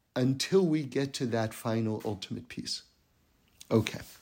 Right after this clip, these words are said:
Now, I want to ask another question, 'cause we're gonna answer all these questions together.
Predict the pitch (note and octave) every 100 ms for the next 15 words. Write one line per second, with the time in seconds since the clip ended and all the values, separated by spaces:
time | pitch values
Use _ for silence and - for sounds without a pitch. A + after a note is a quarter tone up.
0 | - - _ _ _ _ _ _ _ -
1 | C#3+ A#2+ A#2+ C3 C#3+ D#3 C#3+ - D3 F#3
2 | D3 - A2 - C#3+ C#3 - - - -
3 | - _ _ _ - C3 A#2+ A2+ - B2
4 | C#3+ C3 C#3+ D3 C#3+ C3+ D3+ C#3+ C#3 B2+
5 | A#2+ - A#2+ - A#2+ B2 B2 F#2+